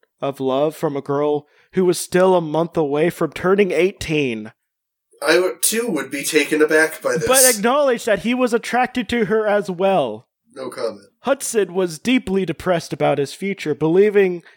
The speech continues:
Speaker 1: to be sent to prison for <laughs> stealing the suit. I wonder why.
Speaker 2: Yes, for stealing the suit is why he was sent to prison.
Speaker 1: So McNeil, uh, seek to, uh, McNeil decided to seek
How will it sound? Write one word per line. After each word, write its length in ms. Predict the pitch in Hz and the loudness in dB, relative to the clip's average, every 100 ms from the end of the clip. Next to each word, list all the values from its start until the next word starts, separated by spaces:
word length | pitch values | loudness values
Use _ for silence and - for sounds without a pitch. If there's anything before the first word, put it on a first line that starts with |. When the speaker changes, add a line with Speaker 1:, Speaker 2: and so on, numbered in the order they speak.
| - | -12
Speaker 1:
to 60 | |
be 120 | 170 165 | -8 -4
sent 220 | 175 160 | -4 -4
to 80 | 156 | -4
prison 500 | - 202 - 123 - | 2 2 4 0 -2
for 180 | 151 | -4
<laughs> 0 | |
stealing 540 | - - - 170 156 156 | -2 -2 2 2 2 0
the 160 | 160 | -2
suit. 400 | - - 160 127 - _ - - | -2 -2 -2 -4 -14 _ -14 -2
I 140 | 233 | 0
wonder 400 | 277 320 294 277 | 2 0 0 0
why. 580 | 262 277 277 185 113 110 _ _ _ _ _ _ _ _ _ _ _ _ _ _ _ _ _ _ _ _ - | 2 2 2 0 -2 -8 _ _ _ _ _ _ _ _ _ _ _ _ _ _ _ _ _ _ _ _ 0
Speaker 2:
Yes, 300 | 160 143 - | 2 0 -2
for 140 | 147 | -2
stealing 480 | - 170 160 151 131 | -2 2 2 2 0
the 80 | 127 | -2
suit 340 | - 180 147 | 0 0 0
is 160 | 117 240 | -4 -6
why 220 | 233 226 | -6 -4
he 60 | 208 | -2
was 220 | 196 - | 2 2
sent 200 | 247 247 | 2 0
to 120 | 262 | -2
prison. 340 | 269 302 - - - - - | 0 0 0 -4 -10 -20 -6
Speaker 1:
So 180 | 240 214 | -2 0
McNeil, 640 | 214 202 220 233 226 196 | 0 0 0 2 0 0
uh, 260 | 202 190 180 | 0 2 0
seek 380 | 175 - 220 214 | -4 -4 -2 -4
to, 340 | - 180 170 156 - | -6 -2 -2 -2 -4
uh, 200 | 160 143 | -4 -4
McNeil 460 | 175 175 - 190 196 | -4 -4 -2 0 0
decided 300 | - 175 160 | 2 0 2
to 40 | |
seek 280 | 143 - 160 | -2 -4 -6